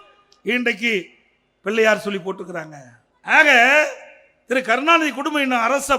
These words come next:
பரம்பரை குடும்பமா? இவர்தான் ஆட்சிக்கு வர வேண்டுமா?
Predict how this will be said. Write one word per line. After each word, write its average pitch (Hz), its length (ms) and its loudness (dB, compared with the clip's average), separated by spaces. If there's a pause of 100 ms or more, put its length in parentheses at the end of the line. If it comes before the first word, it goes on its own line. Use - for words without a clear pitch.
பரம்பரை 247 340 -2
குடும்பமா? 202 480 -10 (960)
இவர்தான் 294 500 6 (1080)
ஆட்சிக்கு 269 480 0
வர 226 120 -2
வேண்டுமா? 208 320 -2